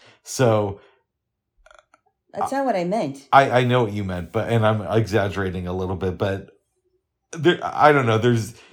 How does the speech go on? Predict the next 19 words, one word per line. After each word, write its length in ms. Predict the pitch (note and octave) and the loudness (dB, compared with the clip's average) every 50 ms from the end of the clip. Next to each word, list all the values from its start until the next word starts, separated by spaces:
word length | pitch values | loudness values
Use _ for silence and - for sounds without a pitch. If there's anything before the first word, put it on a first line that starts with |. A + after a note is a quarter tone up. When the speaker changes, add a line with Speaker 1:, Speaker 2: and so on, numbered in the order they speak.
| _ _ | _ _
Speaker 1:
there's 220 | - B2 A#2+ G2+ E2+ | -2 0 0 0 0
difference 360 | A#2+ C#3 C#3 D#3 D3 C#3+ B2+ | -2 -2 -2 -4 -6 -6 -6
between 580 | - A#2+ A#2 - A#2 A#2 A2+ A2 G#2+ A2 A#2 A#2 A#2+ | -6 -8 -6 -6 -6 -6 -6 -6 -6 -8 -10 -10 -8
rooting 360 | G#2 G#2+ A2 A2 G#2+ A2 G#2+ | -4 -4 -2 -2 -2 -4 -6
for 140 | F#2 G#2+ G2+ | -4 -4 -4
the 180 | E2+ F#2 - | -4 -4 -4
underdogs 760 | - F#2+ G2 F#2+ F#2+ F#2+ F2 F#2 E2 D#2 D#2 E2 D#2+ D#2+ D#2 D#2 | -4 -4 -4 -4 -4 -4 -2 -2 -4 -4 -4 -6 -8 -10 -12 -14
and 280 | - F#2+ G2 G2+ G2 G2+ | -12 -10 -8 -8 -6 -6
rooting 280 | G#2 G#2 G2 G2+ G2 F#2+ | -6 -4 -4 -6 -8 -8
for 260 | - G2 F#2+ F2+ F2 | -6 -4 -4 -4 -4
a 60 | F2 | -6
sports 480 | - - - - G#2+ G#2 G2 F#2 - - | -8 -12 -10 -8 -6 -4 -4 -6 -8 -12
team 480 | - - - F2+ E2+ E2 E2 E2 E2 - - - _ - | -14 -12 -8 -8 -8 -8 -10 -12 -16 -18 -20 -20 _ -6
where 380 | G2 G#2 G#2 G2 F#2+ F#2 F2 - - _ _ _ _ - | -2 -2 -2 -2 -4 -8 -10 -12 -18 _ _ _ _ -4
the 100 | A2 G#2 | -4 -4
players 580 | - - - B2 A#2 A2+ A2 G#2+ G#2+ G#2 F#2 | -4 -2 0 2 2 4 4 2 0 0 0
are 80 | F#2+ F2+ | -2 -4
super 500 | E2+ - - A2+ A2 F#2 F2 G2 F#2+ F2+ | -6 -6 -4 -4 -4 -4 -4 -4 -4 -4
rich 640 | F2+ F2 E2 D#2+ E2 E2 - - - - - - - | -4 -4 -6 -6 -8 -10 -12 -14 -14 -14 -14 -16 -16